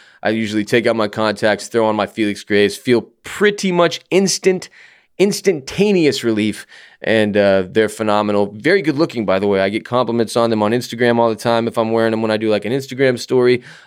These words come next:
Other brands use cheap blue light coatings that are ineffective and can chip or scratch. Felix Gray uses a proprietary blue light technology embedded directly into the lens. Available in prescription,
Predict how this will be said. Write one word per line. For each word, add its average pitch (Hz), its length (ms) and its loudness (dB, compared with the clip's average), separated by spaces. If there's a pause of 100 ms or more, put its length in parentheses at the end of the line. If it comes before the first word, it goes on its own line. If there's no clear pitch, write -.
Other 151 220 2
brands 135 420 2
use 123 200 0
cheap - 360 -4
blue 131 220 0
light 120 260 2
coatings 123 380 2
that 110 100 0
are 110 40 4
ineffective 120 520 0
and 110 120 -2
can 104 100 -2
chip 120 220 -2
or 110 60 0
scratch. 113 440 -2
Felix 123 320 -4
Gray 120 220 2
uses 110 360 -2
a 107 120 -2
proprietary 117 920 0 (300)
blue 127 220 0
light 123 260 2
technology 113 680 0 (140)
embedded 131 360 2
directly 120 400 2
into 110 100 0
the 101 80 -2
lens. 107 260 0
Available 117 300 2
in 107 80 0
prescription, 127 580 -2